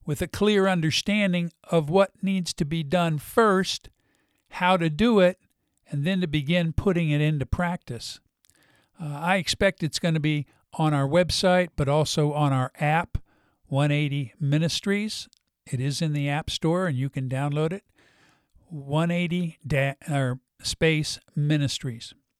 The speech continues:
And you'll find our app in the App Store. I expect it'll be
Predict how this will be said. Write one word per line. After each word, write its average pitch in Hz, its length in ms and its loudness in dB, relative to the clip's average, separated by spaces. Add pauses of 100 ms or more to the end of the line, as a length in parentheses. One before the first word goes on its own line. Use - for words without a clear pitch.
(600)
And 151 140 0
you'll 147 160 2
find 165 300 0
our 190 140 2
app 269 220 -4 (440)
in 160 140 -2
the 190 80 0
App 226 220 -2
Store. 113 360 -4 (1080)
I 165 100 2
expect 240 500 0
it'll 190 200 2
be 170 340 -2